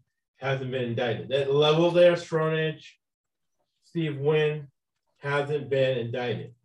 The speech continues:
These, uh, Garcia, uh, Marcus Revuelta, you,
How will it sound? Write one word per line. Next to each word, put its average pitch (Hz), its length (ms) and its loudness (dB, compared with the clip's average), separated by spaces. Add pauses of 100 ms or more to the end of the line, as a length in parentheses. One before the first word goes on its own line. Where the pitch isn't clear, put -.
(280)
These, 214 360 0 (1600)
uh, 131 420 -4 (140)
Garcia, 165 880 2 (1200)
uh, 117 120 -8
Marcus 143 420 -2
Revuelta, 147 480 2
you, 139 100 0